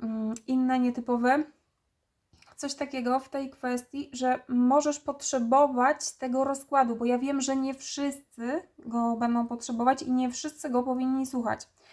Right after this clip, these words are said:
Ale są tutaj na tym kanale osoby właśnie, które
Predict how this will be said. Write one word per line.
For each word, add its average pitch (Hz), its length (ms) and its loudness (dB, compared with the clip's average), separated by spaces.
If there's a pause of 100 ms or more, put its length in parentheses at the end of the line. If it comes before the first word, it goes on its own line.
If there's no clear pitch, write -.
(680)
Ale 269 220 4
są 285 320 2
tutaj 277 440 -2
na 254 120 2
tym 262 180 -4
kanale 254 360 2
osoby 247 580 0
właśnie, 262 480 -2
które 240 460 0